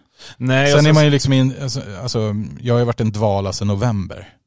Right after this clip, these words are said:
Speaker 2: Alltså, jag har ju varit ledig så otroligt länge. Det här är liksom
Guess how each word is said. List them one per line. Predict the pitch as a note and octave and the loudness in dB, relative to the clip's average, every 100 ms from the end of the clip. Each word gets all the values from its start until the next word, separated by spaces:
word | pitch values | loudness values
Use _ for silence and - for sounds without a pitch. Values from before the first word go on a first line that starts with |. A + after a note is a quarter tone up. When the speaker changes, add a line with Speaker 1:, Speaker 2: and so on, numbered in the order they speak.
| _ _ _ | _ _ _
Speaker 2:
Alltså, | A2+ A2+ | -8 -2
jag | A2 | -2
har | |
ju | |
varit | A2 G#2+ | -2 -4
ledig | A2+ G#2+ G#2 | -4 -4 -4
så | - | -6
otroligt | F#2+ - A#2+ G2+ G2 | -12 -8 -8 -8 -10
länge. | G2+ G2 G2+ F#2+ | -8 -6 -6 -6
Det | G2 | -4
här | G#2 | -4
är | G2+ | -6
liksom | F#2+ G2 G2 | -8 -10 -10